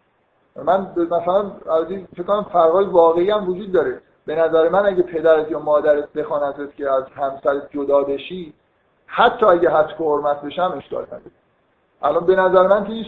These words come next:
سوره ابراهیم داره هتک و حرمت پدرش می‌کنه. ها؟ می‌گم پدرش بت پرستان جزو رؤسا بود،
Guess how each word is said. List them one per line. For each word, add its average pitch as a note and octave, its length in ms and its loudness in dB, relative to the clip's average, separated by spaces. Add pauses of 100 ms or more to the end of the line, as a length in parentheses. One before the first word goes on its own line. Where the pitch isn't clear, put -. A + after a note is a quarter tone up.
سوره G3+ 360 2
ابراهیم F#3 360 0
داره G#3 160 2
هتک G3 300 0
و F#3 160 2
حرمت G#3 260 0
پدرش C#3+ 420 -4
می‌کنه. - 300 -20 (1000)
ها؟ G3 240 -10 (960)
می‌گم D#3+ 300 -2
پدرش G3 360 2 (180)
بت F3 140 4
پرستان F#3+ 600 0
جزو G3 380 0
رؤسا E3+ 460 2
بود، B3 240 -8